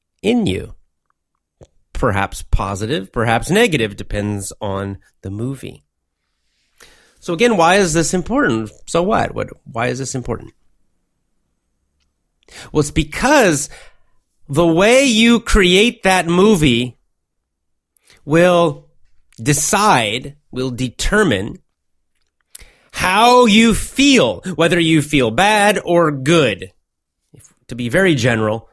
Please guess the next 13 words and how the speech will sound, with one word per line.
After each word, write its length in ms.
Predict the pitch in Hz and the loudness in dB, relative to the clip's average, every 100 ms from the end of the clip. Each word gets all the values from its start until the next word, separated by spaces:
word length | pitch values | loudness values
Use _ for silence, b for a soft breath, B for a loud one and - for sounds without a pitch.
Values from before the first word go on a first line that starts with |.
| _ | _
we'll 80 | 117 | -8
just 200 | 127 - | -8 -6
say 120 | 107 | -6
to 120 | 101 | -8
feel 260 | 95 - 104 | -10 -10 -8
positive 600 | - 202 208 185 180 170 | -2 2 2 2 2 2
or 220 | 160 160 | 2 2
negative. 680 | 147 139 135 107 - - - _ _ _ _ _ _ B B B | 4 2 0 -6 -12 -18 -20 _ _ _ _ _ _ B B B
And 140 | 165 | -4
the 60 | 180 | 0
good 220 | 190 339 | 2 2
news 280 | 311 233 151 | 4 2 4
is 300 | 143 160 | 2 2